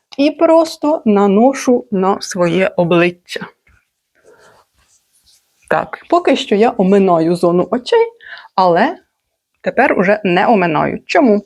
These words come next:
Тому що у нас не буде, ох, щось мене знову свербить ніс. Тільки починаю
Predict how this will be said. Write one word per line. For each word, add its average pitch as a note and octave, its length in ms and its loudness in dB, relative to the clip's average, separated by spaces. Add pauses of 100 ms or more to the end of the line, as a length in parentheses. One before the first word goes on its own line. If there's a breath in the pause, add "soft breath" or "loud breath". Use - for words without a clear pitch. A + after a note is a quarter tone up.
(1080 soft breath)
Тому D4 260 4
що C#4+ 200 -2
у C4+ 120 0
нас C4 340 0 (160)
не A3+ 160 2
буде, G#3+ 420 2 (120)
ох, - 200 -4
щось A3 200 -8
мене G3+ 180 0
знову C#4+ 260 -2
свербить A3 440 -2
ніс. E3+ 160 -6
Тільки D#4 260 -2
починаю A3+ 400 0